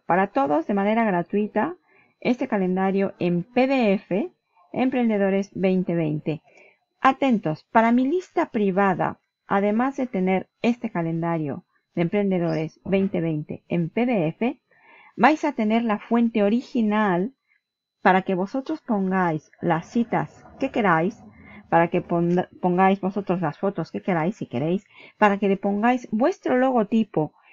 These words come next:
y lo podáis dar a vuestros clientes, en fin, para lo que queráis. La fuente original únicamente para la gente de mi lista privada. Los que no, lo tienen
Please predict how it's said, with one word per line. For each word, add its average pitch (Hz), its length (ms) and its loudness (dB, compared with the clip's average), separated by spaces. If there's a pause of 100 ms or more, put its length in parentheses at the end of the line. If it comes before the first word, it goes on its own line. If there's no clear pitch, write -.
(140)
y 185 120 4
lo 170 140 0
podáis 185 460 0
dar 170 320 0
a 147 120 -6
vuestros 151 500 -4
clientes, 160 760 -4 (340)
en 170 160 0
fin, 175 240 0 (120)
para 160 220 0
lo 156 100 -4
que 160 140 -6
queráis. 165 440 -2 (140)
La 165 160 -2
fuente 285 320 -2
original 240 540 0
únicamente 226 640 0
para 170 180 -2
la 160 100 -2
gente 185 380 0
de 165 100 0
mi 160 120 -2
lista 165 360 -2
privada. 170 540 0 (580)
Los 277 300 2
que 233 160 0
no, 202 380 2
lo 175 220 2
tienen 190 380 0